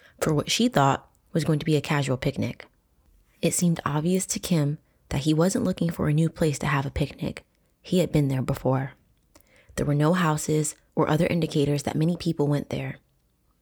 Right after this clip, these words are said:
When we got there, he said he wanted me to climb up into a tree that extended over the river and jump into the river. This is where the antagonism started.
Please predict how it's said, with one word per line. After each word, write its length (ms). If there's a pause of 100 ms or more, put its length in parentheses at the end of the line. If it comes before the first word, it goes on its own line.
(120)
When 160
we 100
got 300
there, 340 (640)
he 160
said 180
he 160
wanted 240
me 120
to 100
climb 320
up 120
into 300
a 60
tree 500 (180)
that 120
extended 500
over 220
the 100
river 380 (260)
and 140
jump 180
into 240
the 100
river. 380 (680)
This 180
is 160
where 160
the 160
antagonism 640
started. 500